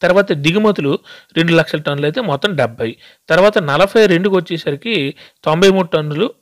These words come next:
లక్షల టన్నులు, అది దిగుమతులు ఏం లేవు. ఎగుమతులు మాత్రం తొంభై మూడు పెరిగేసరికి ఏం చేసింది, ఒక లక్ష టన్నులు ఏమో ఎగుమతి చేశారు. మొత్తం లభ్యత తొంభై రెండు టన్నులు. పంతొమ్మిది వందల నలభై మూడులో డెబ్బై ఆరు టన్నులు, ఆ, దిగుమతులు మూడు లక్షల టన్నులు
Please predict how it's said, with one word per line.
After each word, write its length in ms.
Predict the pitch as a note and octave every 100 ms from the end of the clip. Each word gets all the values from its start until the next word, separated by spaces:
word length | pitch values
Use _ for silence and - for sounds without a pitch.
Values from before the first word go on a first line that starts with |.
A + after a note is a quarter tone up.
| _ _ _ D3+
లక్షల 240 | D3 D#3+
టన్నులు, 380 | D#3 C#3 D#3+ D4+ _ - _ -
అది 160 | E3 F#3
దిగుమతులు 520 | D#3+ F3 F3 D3+ C3+
ఏం 200 | C#3+ D3
లేవు. 260 | C#3+ G3 - D#3
ఎగుమతులు 440 | E3 G#3 G3 F#3
మాత్రం 300 | D#3+ D#3 C#4 - _ -
తొంభై 220 | D#3 E3
మూడు 180 | D#3+ D#3
పెరిగేసరికి 500 | D#3 E3 F3 E3 D3+
ఏం 160 | D#3
చేసింది, 340 | D3 D3 G#3+ D4+ D#3
ఒక 140 | D3
లక్ష 240 | C#3+ -
టన్నులు 300 | D#3+ D#3 E3+
ఏమో 180 | E3+ E3+ D3+
ఎగుమతి 400 | C#3 C#3+ C#3+ C3+
చేశారు. 320 | C3+ F3+ C#4+ - - D#3
మొత్తం 280 | D#3 F#3 E3
లభ్యత 260 | C#3+ C#3
తొంభై 340 | - - C3 B2+
రెండు 160 | B2
టన్నులు. 300 | C3 A#2+ A#2+ B2+ _ _ _ _ - - _
పంతొమ్మిది 240 | F3+ G3 B3
వందల 120 | F#3
నలభై 200 | F#3 G3+
మూడులో 220 | G3 G3+
డెబ్బై 320 | E3+ D3 D#3+
ఆరు 120 | E3 D#3+
టన్నులు, 400 | D3+ D3+ A3 D#4 _ _ _ _ _ -
ఆ, 180 | E3 D#3+
దిగుమతులు 720 | D3 F3 G#3 G#3 E3+ C#3+ G#3+ _ -
మూడు 200 | E3 F#3
లక్షల 280 | E3+ - D3
టన్నులు 420 | - C#3 C#3+